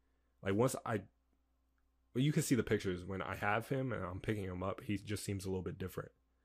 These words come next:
I'm just like, "What's going on?" Uh, and I would, like, call the vet, take him to the vet and be like,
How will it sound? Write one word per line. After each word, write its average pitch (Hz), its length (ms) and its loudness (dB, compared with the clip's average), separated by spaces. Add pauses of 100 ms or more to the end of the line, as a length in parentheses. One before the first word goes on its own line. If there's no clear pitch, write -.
(760)
I'm 101 160 0
just - 120 -4
like, 95 140 0
"What's 117 180 -2
going 120 220 -2
on?" 123 360 -2 (160)
Uh, 92 440 0 (260)
and 95 200 -2
I 104 120 2
would, 104 180 2
like, 98 240 -2
call 104 180 2
the 104 60 0
vet, 101 460 0
take 98 160 -2
him 98 100 -4
to 95 60 -4
the 98 80 -2
vet 92 300 -4
and 92 140 -8
be 92 60 -4
like, 90 260 -6